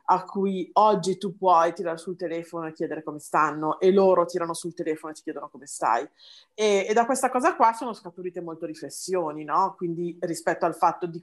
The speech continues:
quanto siano autentiche le nostre relazioni. E quindi c'è, c'è tanto coaching anche su questo in questo momento.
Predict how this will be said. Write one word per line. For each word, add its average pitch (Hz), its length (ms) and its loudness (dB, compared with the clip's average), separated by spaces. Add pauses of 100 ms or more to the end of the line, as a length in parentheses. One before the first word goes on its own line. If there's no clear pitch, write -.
quanto 214 480 2
siano 190 280 -8
autentiche 175 640 -8
le 160 80 -4
nostre 156 240 -10
relazioni. 135 680 -10 (520)
E 220 120 -4
quindi 233 600 0
c'è, - 100 -8
c'è - 160 -8
tanto 202 320 0
coaching 190 500 0
anche 165 220 -4
su - 140 -14
questo - 400 -4
in 127 60 -6
questo 147 280 -14
momento. 165 600 -2